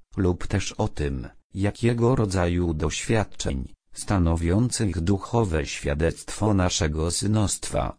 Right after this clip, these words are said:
możemy się spodziewać i szukać. Powstaje więc bardzo ważne pytanie, w jaki sposób Duch Święty potwierdza nasze pojednanie z Ojcem. Fakt,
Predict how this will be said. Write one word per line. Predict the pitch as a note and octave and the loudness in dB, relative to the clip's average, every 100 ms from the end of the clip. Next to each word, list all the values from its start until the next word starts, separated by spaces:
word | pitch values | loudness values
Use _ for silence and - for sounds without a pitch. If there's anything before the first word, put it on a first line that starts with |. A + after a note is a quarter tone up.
| _ - | _ -2
możemy | F2+ F2+ C#3 C#3 B2 | 0 2 4 4 4
się | - E2+ | 2 0
spodziewać | - - - E2+ B2+ F2+ D2 - - | -2 -2 -2 0 0 2 0 -2 -6
i | E2+ | -4
szukać. | D2 - - - C2 - - - _ _ _ _ _ - | -2 0 -2 -4 -6 -8 -12 -16 _ _ _ _ _ -2
Powstaje | C#3+ C3 - B2 A#2+ F2+ | 0 2 0 0 2 2
więc | D#2+ E2+ D#2+ D#2+ | 2 2 2 2
bardzo | D#2+ C3+ B2+ A#2 F#2 | 2 2 2 2 2
ważne | G#2+ C3+ B2 A#2+ | 2 2 4 2
pytanie, | - A#2 F2+ C#2 C2 C2 B1 - _ - | 2 0 2 0 0 -4 -8 -12 _ -4
w | F2+ | 0
jaki | C3 D3+ F3 | 0 0 0
sposób | C#3+ - A#2 - F2+ D2+ | 0 4 4 4 0 0
Duch | F2+ E2+ - | -2 -4 -6
Święty | - - C3+ C3+ A#2+ G#2+ | -8 0 4 4 4 0
potwierdza | - - - D3 D3 G2+ F#2 | 0 -4 -2 0 2 2 2
nasze | F#2 E2+ F2+ G2 G2+ | 4 2 2 0 0
pojednanie | F#2 E2+ D2+ F#2+ A#2+ C#3+ A2 | 0 0 0 2 2 4 2
z | D#2+ | 2
Ojcem. | G#2+ B2 - - C2 B1 - _ | 2 0 -2 -4 -4 -6 -12 _
Fakt, | - - - - - - | -12 -8 -8 -10 -16 -14